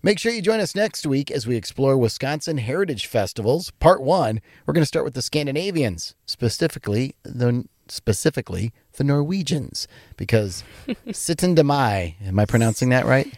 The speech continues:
Speaker 2: Syttende Mai.
Speaker 1: Syttende Mai, something like that. Uh, seventeenth of May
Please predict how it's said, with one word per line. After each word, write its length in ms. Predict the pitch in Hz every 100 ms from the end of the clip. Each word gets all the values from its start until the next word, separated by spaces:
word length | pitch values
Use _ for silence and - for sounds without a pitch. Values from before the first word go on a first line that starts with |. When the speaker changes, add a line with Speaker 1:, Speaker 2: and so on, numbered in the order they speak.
| -
Speaker 2:
Syttende 600 | - - - 285 285 247
Mai. 220 | 214 220 175 160
Speaker 1:
Syttende 320 | 190 156 143
Mai, 340 | 139 131 135
something 320 | 123 139 113 185
like 220 | 92 -
that. 260 | 107 - - - -
Uh, 260 | - 101 92 -
seventeenth 540 | - 120 101 110 95
of 260 | 90 85 -
May 320 | 107 85